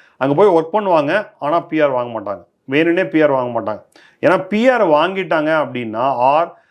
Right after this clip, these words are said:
சிங்கப்பூரோட ரெசிடென்ட்ஸ் ஆயிட்டாங்க அப்படின்னா, ஓகே, நீங்க வந்து உங்களுக்கு பையனா இருக்கு, ஓகே, கேர்ள் சைல்டா இருந்ததுன்னா ஓகே, ஒண்ணும் பிரச்சனை இல்ல, ஒர்க் பண்ணணும் இல்ல. பாய்,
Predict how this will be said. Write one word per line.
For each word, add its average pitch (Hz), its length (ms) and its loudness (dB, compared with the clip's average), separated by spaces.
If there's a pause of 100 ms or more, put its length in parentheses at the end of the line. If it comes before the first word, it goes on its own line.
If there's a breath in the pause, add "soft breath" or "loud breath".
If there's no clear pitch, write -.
(240 soft breath)
சிங்கப்பூரோட 175 460 0 (100)
ரெசிடென்ட்ஸ் 156 360 0 (100)
ஆயிட்டாங்க 147 440 0
அப்படின்னா, 117 760 -4 (140)
ஓகே, 139 300 -2 (340 soft breath)
நீங்க 151 340 4
வந்து 165 180 2
உங்களுக்கு 147 480 2
பையனா 202 300 2
இருக்கு, 139 400 -6 (180)
ஓகே, 127 180 -10 (120)
கேர்ள் 190 240 4
சைல்டா 196 300 2
இருந்ததுன்னா 170 300 0 (100)
ஓகே, 143 220 -6
ஒண்ணும் 147 200 -4
பிரச்சனை 143 340 -2
இல்ல, 120 280 -6 (140)
ஒர்க் 131 200 -4
பண்ணணும் 139 220 -2
இல்ல. 113 240 -6 (200)
பாய், 180 500 2